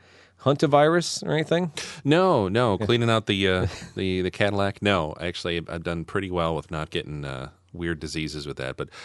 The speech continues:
Speaker 2: I got the carpeting and the, the padding and all that stuff back in the car. Um, still need to re-stuff the undersides of the seats and kinda get that spruced up. Um, I'm, I'm, s-, I'm done with overthinking it. I'm just gonna stuff some cotton batting from underneath,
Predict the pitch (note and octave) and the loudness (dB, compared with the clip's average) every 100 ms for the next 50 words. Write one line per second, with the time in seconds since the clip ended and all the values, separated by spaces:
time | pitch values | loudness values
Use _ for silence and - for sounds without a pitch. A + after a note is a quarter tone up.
0 | - - A2 - - E3 E3 D#3+ D#3+ - | -10 0 0 2 2 2 2 0 -2 -4
1 | G2+ F#2+ F2+ F2 E2+ F2 F2 - A2+ A2 | -6 -4 -4 -4 -6 -8 -8 -6 -4 -2
2 | A2 G#2+ G#2 - - F2+ G2 F#2 - F#2 | -2 -4 -6 -8 -6 -2 -2 -2 -2 -2
3 | - - D#2+ E2 - E2 E2 - D#2 D2+ | -4 -6 -6 -6 -8 -8 -8 -6 -4 -4
4 | D#2 - - - _ - D2 D2+ D2 C#2+ | -6 -10 -20 -20 _ -8 -6 -4 -4 -4
5 | - A2+ A2+ A2+ G2+ G2 - F2+ E2+ F#2 | 2 4 4 2 0 -2 -4 -6 -6 -4
6 | F#2 F#2 F2 D#2+ - - - G2 - - | -4 -2 -4 -6 -4 -2 0 0 -2 -12
7 | - F2+ F2 D#2+ - E2+ E2 D#2+ - - | -8 -4 -4 -4 -2 -2 -2 -4 -4 -2
8 | B2+ - - - D2 - E2 D2 E2+ - | -2 -2 -4 -4 -8 -6 -6 -4 -6 -2
9 | F2+ - - - G2 F#2 - F2+ - - | -2 -2 -8 -6 -4 -2 0 0 -2 -14
10 | - - - D2 D2 D2 D2 C#2+ - - | -20 -20 -18 -10 -6 -6 -8 -12 -12 -4
11 | F#2+ F2+ - F2 F2 E2 - - - F#2+ | -2 -2 -4 -4 -4 -6 -6 -8 -6 -4
12 | F2+ C#3 D#3 A#2+ A2 G#2 F2+ - E2+ D#2+ | 2 2 4 4 2 2 0 -4 -4 -2
13 | F#2+ F#2+ G2 F2 F2 E2 - E2 D2 - | -2 -2 -2 -6 -6 -6 -6 -4 -4 -4
14 | D2+ D2 - D2 D2+ - C#2 C#2 C#2 C#2 | -4 -4 -6 -8 -8 -6 -6 -4 -6 -8
15 | - D2 C#2+ C2+ C2+ C#2+ | -8 -6 -6 -6 -8 -10